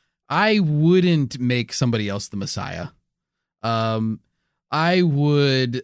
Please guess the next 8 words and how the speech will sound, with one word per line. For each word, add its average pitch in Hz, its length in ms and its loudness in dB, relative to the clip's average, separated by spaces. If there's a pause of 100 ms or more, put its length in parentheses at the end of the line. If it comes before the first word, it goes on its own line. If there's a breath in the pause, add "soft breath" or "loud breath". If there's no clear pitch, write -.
um, 117 640 -2 (100)
basically, 127 1040 -2 (600)
uh, 107 320 -4 (100)
take - 460 -2
credit 131 540 -2
for 113 300 -4
being, 110 420 -4
like, 101 440 -4